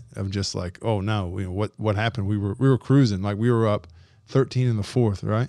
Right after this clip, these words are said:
And we were up ten with how many? Like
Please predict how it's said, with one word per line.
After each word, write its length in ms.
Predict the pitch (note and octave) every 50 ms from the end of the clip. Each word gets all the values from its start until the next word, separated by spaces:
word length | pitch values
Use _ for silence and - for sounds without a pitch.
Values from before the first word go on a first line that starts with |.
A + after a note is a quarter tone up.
| - _ _ -
And 460 | G#2 G#2 G#2 G#2+ G#2+ G#2 G#2 G2+ G2+
we 120 | A2 B2
were 80 | B2 B2
up 100 | A#2 -
ten 440 | - - - C3 B2+ B2+ A#2+ A2+ A2
with 180 | G2+ G2 F#2 - - - - - - - - - - - - -
how 120 | - G#2 G2
many? 280 | G2 G2 F#2+ G#2 G#2+ - _ _ _ -
Like 200 | F#2 F2+ - -